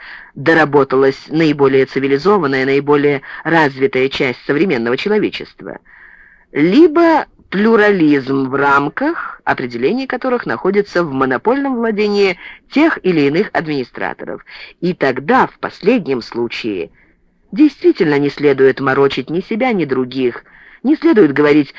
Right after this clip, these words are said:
о какой-либо принципиальной новизне ситуации, ибо такой-то управляемый плюрализм в рамках,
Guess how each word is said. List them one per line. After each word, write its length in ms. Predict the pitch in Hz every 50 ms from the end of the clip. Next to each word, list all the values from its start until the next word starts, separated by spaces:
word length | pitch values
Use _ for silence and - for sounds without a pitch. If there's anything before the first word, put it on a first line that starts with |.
| - - - -
о 120 | - 175 175
какой-либо 720 | 202 180 - 190 180 180 175 185 185 165 170 160 - - -
принципиальной 920 | - 180 196 196 190 - - 175 175 - 208 196 196 190 185 175 175 175
новизне 480 | 180 185 196 226 208 175 175 175 147 131
ситуации, 880 | - - 135 - 151 143 131 120 113 - - - - 120 120 120 117
ибо 480 | 82 - 127 139 139 139 131 135 131 117
такой-то 840 | - - 147 131 - - 123 123 117 110 113 - - 214 240 262 269 _ _ _ _ _ _ _ _ _ _ _ _ _
управляемый 800 | 139 135 - - 151 160 214 233 202 135 113 107 107 107 104 104
плюрализм 760 | - - 147 151 160 160 165 156 143 139 127 117 120 131 131
в 60 | 135
рамках, 540 | 156 175 135 107 101 - - 98 104 -